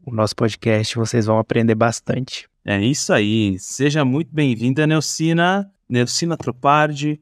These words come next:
Speaker 2: Eu vou fazer uma breve introdução aqui, Neucina, mas eu quero deixar que você se apresente também logo em seguida, tá? Neucina, ela tem mais de vinte e cinco anos de experiência em assuntos jurídicos e societários, M and As,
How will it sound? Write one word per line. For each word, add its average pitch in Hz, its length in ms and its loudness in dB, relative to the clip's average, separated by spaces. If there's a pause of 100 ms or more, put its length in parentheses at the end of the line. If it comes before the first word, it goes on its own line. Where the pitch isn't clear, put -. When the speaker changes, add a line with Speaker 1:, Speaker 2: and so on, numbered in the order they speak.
(240)
Speaker 2:
Eu 135 100 -4
vou 175 100 -4
fazer 240 200 -4
uma 208 100 2
breve 135 320 2
introdução 117 500 -2
aqui, 110 200 -2
Neucina, 120 340 -2
mas 117 160 0
eu 120 60 -2
quero 131 260 0
deixar 131 560 0
que - 100 -20
você 127 280 -6
se 135 100 -4
apresente 127 560 -2
também 120 340 0 (360)
logo 123 240 2
em 139 60 0
seguida, 101 600 -2
tá? 107 180 0
Neucina, 127 420 0
ela 156 160 0
tem 156 100 -4
mais 190 300 2
de 190 80 -2
vinte 165 160 -6
e - 40 -12
cinco 151 220 -4
anos 147 140 0
de 131 60 -10
experiência 127 580 0
em - 20 2
assuntos 127 300 -4
jurídicos 123 640 -2 (340)
e 165 160 4
societários, 127 920 0 (380)
M 143 180 2
and 135 400 2
As, - 300 -8